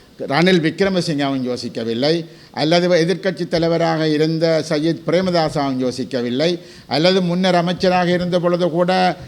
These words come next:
அனுரப-, அனுரகுமார திசநாயக்காவும் யோசிக்கவில்லை, அல்லது அண்மையில் யாழ்ப்பாணம் போ-, போயிட்டு வந்த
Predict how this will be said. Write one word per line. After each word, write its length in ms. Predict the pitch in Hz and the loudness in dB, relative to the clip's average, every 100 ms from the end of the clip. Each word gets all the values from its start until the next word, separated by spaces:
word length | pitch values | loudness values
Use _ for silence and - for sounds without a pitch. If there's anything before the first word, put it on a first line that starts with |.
| - - 147 | -20 -4 0
அனுரப-, 420 | 165 180 170 147 151 | 2 2 2 0 0
அனுரகுமார 360 | 156 180 170 175 156 | 0 0 0 0 0
திசநாயக்காவும் 720 | 147 180 180 170 170 165 147 | 0 -2 0 -2 0 -2 0
யோசிக்கவில்லை, 720 | 147 151 117 127 127 123 170 170 - - 139 | -2 -2 -2 -2 0 -2 -2 -4 -14 -8 0
அல்லது 220 | 165 185 170 | 2 2 2
அண்மையில் 340 | 175 180 156 | 2 2 2
யாழ்ப்பாணம் 460 | 156 165 175 180 165 | 0 0 -2 -2 0
போ-, 160 | 170 151 | -2 2
போயிட்டு 260 | 170 160 165 160 | 2 2 0 2
வந்த 180 | 160 | 4